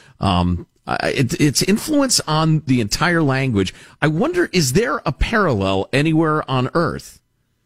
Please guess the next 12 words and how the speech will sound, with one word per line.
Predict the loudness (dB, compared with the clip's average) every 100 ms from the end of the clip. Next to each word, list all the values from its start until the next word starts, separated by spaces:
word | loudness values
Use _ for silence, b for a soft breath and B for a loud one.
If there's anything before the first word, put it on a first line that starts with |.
| _ _ _ -4
um, | 0 2 2 0 0
in | 0
other | 2 0 0
languages | 0 -2 0 -2
and | 0
cultures | -2 -2 -6 -12 -10
to | -4
Shakespeare? | 0 0 -2 -8 -10 -10 -2
I |
don't | -2
know, | 0
probably. | 0 -2 -4